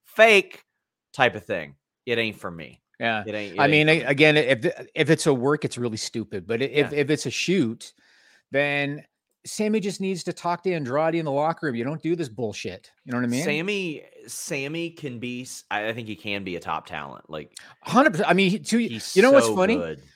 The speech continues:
Speaker 2: One of the things I said on Twitter that seemed to ruffle feathers for some reason, I said two years ago he was on the verge of superstardom.
Speaker 1: He
Speaker 2: I
Speaker 1: was.
Speaker 2: belie-, I believe that he was,
Speaker 1: Yeah.
Speaker 2: right? And again, that's why he was, he was the T N T champion because Tony Khan saw it too.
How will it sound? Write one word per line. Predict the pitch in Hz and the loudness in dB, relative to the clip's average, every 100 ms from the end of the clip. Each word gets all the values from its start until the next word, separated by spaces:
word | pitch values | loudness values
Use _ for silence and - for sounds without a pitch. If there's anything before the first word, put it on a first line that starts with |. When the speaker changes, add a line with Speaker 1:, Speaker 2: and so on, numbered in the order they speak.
| - | -6
Speaker 2:
One | 143 190 | 2 4
of | 220 | 6
the | |
things | 220 190 175 | 4 2 2
I | 160 | 2
said | 139 165 | 2 0
on | 151 131 | 0 -2
Twitter | 160 175 | 0 0
that | 160 117 | 0 -2
seemed | 156 160 | -4 -6
to | 123 | -4
ruffle | 113 139 131 | -2 -2 -2
feathers | - 139 170 170 | -4 -2 -2 -2
for | 147 | -6
some | 143 120 | -6 -4
reason, | 117 110 101 - - - - | -4 -4 -8 -14 -20 -12 -2
I | 151 | 0
said | 160 151 | 0 -4
two | - | -2
years | 208 185 202 202 | -2 0 0 0
ago | 135 | -2
he | 117 | 0
was | 151 143 | 0 0
on | 143 | -2
the | 123 | -2
verge | 120 147 127 | -2 -2 -2
of | |
superstardom. | 117 175 175 175 - 110 95 87 _ _ _ _ | -8 -8 -6 -6 -4 -4 -4 -10 _ _ _ _
Speaker 1:
He | 117 | -6
Speaker 2:
I | 120 175 | 2 4
Speaker 1:
was. | |
Speaker 2:
belie-, | 247 165 147 240 | 6 4 4 2
I | 208 | 4
believe | 196 147 127 233 359 262 | 4 4 2 0 0 2
that | 135 | 2
he | 120 | 2
was, | 131 135 302 160 120 | -2 2 4 2 -2
Speaker 1:
Yeah. | 196 | 0
Speaker 2:
right? | 135 214 | 0 0
And | 175 185 | 2 0
again, | 170 233 160 | 0 -2 0
that's | 160 - | -4 -2
why | 175 160 | 0 0
he | 147 | -2
was, | 160 135 127 | -4 -6 -8
he | 139 156 | -10 -8
was | 131 | -8
the | 123 | -8
T | - 147 | -6 -6
N | |
T | 123 120 | -6 -8
champion | - 170 180 117 | -8 -6 -4 -6
because | 117 113 | -4 -6
Tony | 143 139 | -4 -6
Khan | 139 117 | -4 -6
saw | - 123 113 | -4 -4 -4
it | - | -2
too. | 220 220 135 | -2 0 -4